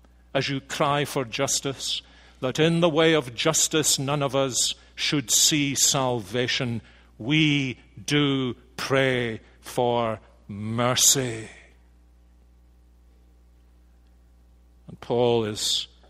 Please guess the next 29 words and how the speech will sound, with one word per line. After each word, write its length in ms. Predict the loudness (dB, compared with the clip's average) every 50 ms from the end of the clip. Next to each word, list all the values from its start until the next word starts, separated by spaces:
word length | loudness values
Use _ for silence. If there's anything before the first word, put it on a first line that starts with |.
| _ _ -8
helping 400 | -4 -4 -4 -2 -2 -4 -2 0
us, 680 | 0 0 0 0 -2 0 0 0 0 0 -2 -6 -8 -14 -20 _ _ _ _ _ _ _ -6
as 160 | -2 0 0
it 100 | 0 -2
were, 520 | -4 -2 -2 0 0 0 -2 -4 -6 -8 -10 -16 -20 _ _ _ _ -8
as 200 | -2 2 2 2
he 120 | 2 0
expounds 1120 | -6 -2 0 0 0 0 0 -2 -2 0 0 2 2 0 -2 -4 -6 -6 -4 -2 -2 -2 -4 -8 _ _ _ -4
all 300 | -2 0 2 0 0 0
that 180 | -2 -4 -4
it 80 | -4 -2
means 580 | -2 -2 -2 -2 -2 -4 -6 -6 -4 -4 -4
for 160 | -4 -4 -6 -10
God 680 | -8 -8 -6 -4 -4 -4 -2 -2 -4 -4 -6 -12 -20 -20 -20 -20 _ _ _ -10
to 220 | -6 -4 -4 -4
have 380 | -2 -2 -4 -4 -6 -10 -18 -20 -20 _ _ -6
chosen 480 | -4 -2 -2 0 0 0 -2 -2 -2
Abraham 720 | -2 0 -2 -2 -2 -4 -6 -4 -4 -4 -4 -4 -8 -10 -14 -16 -20 -20 -20 -12 -8
and 200 | -6 -6 -6 -6
his 200 | -6 -6 -4 -2
seed. 680 | 0 0 0 0 0 -2 -6 -12 -14 -18 _ -20 -20 -20 -20 _ _ _ _ _ _ _ _ _ _ _ _ _ _ _ _ _ _ _ _ _ _ _ _ -20 _ _ _ -14
He's 180 | -10 -8 -4 -4
helping 320 | -4 -4 -2 -4 -4 -2
us 260 | -2 -2 0 -2 -2 -2
to 100 | -2 -2
see 360 | 0 0 0 0 -2 -6 -6
if 200 | -8 -8 -10 -8
we 160 | -6 -4 -4
are 200 | -4 -4 -6